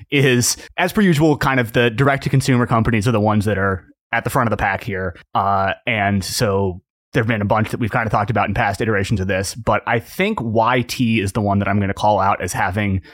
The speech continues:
the little bit of an edge over some of the more obvious or, well, other obvious candidates like Canyon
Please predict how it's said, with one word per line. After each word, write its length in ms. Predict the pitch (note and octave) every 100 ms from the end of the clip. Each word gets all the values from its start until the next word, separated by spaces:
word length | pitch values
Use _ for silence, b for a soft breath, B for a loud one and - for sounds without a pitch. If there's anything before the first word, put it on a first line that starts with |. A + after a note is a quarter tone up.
| B B
the 300 | A#2 G2+ G2+
little 300 | A#2+ A#2+ B2
bit 160 | A#2+ A#2+
of 80 | G#2+
an 80 |
edge 320 | G2+ G2+ G2+ G#2
over 540 | G2+ G2 G2 F#2 F#2 F#2
some 160 | - A#2
of 80 |
the 60 | G#2
more 200 | A2 G2
obvious 460 | G2 F#2+ F#2+ - -
or, 240 | G#2 F#2 -
well, 120 | G#2+ C3
other 220 | A#2 G2+
obvious 320 | F#2+ F#2 F2+
candidates 480 | A2 F#2 F#2+ F#2 -
like 300 | F#2 E2+ - b b _
Canyon 600 | - G#2 G#2+ F#2+ F#2+ F#2